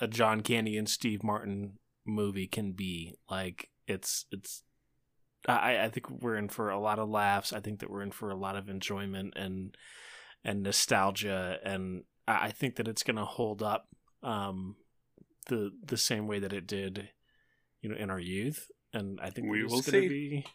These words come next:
Speaker 1: I think it's gonna be good. Uh,
Speaker 2: John
Speaker 1: so
Speaker 2: Candy movie number two.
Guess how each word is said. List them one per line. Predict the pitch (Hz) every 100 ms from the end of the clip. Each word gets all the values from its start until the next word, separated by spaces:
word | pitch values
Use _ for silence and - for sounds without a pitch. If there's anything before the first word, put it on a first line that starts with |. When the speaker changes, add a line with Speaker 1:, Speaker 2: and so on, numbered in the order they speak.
| _
Speaker 1:
I | -
think | 120 143
it's | -
gonna | 151 147
be | 135
good. | 131 147 185 - - -
Uh, | 104 104 104 104 104 - _ - - - - _
Speaker 2:
John | - 104
Speaker 1:
so | 104 123
Speaker 2:
Candy | 117 117
movie | 117 120 120
number | 123 127 135
two. | - 104